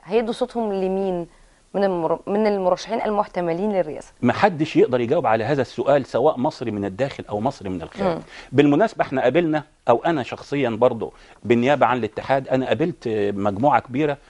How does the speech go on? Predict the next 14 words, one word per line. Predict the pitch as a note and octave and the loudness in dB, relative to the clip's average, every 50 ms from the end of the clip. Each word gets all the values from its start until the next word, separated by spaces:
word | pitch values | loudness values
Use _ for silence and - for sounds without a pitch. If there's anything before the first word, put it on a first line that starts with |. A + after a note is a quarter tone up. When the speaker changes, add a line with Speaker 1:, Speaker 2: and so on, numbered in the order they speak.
| _ - | _ -4
Speaker 2:
من | D3+ C#3 C#3 | -2 0 0
المرشحين | B2+ A2+ A2+ A2 G#2+ G#2+ - - - - - D3 E3 A2+ - - - | 0 0 0 2 0 0 0 -4 -8 -4 -2 -2 -2 -2 -4 2 2
قبل | B2 G2+ G3+ A3 | 2 2 2 0
Speaker 1:
مم. | G#3 | 0
Speaker 2:
كده، | F3 D3 A2+ - - _ _ - - - - _ - - | 0 0 -2 -4 -10 _ _ -20 -20 -20 -20 _ -2 4
ولكن | A2+ B2 E3+ G3 - D3+ C#3+ C3+ | 6 6 6 6 4 2 -2 0
النهاردة | C3+ C3+ C3+ D3+ F#3+ F#3 C#3+ C#3+ - | 0 0 2 2 2 2 2 0 0
احنا | A#2+ - C3+ B2+ | 0 -2 -4 -2
جايين | A#2+ B2+ B2 C3+ C#3+ E3 F3 D3+ | 0 0 0 2 0 0 0 0
بوضع | A#2+ A#2+ A#2+ D3 D3+ C3+ A2+ | 0 4 4 4 4 2 -2
مختلف. | A#2 A2+ - - - - E3 - F3+ - _ _ _ - | -6 -6 -6 -2 0 0 2 0 0 -10 _ _ _ 0
Speaker 1:
طب | B3 A3+ | 0 2
خليني | B3 C4 D4+ D#4+ D4 | 2 0 0 0 0
أقول، | - D#4 D4+ C#4+ - | 0 -2 -2 -4 -6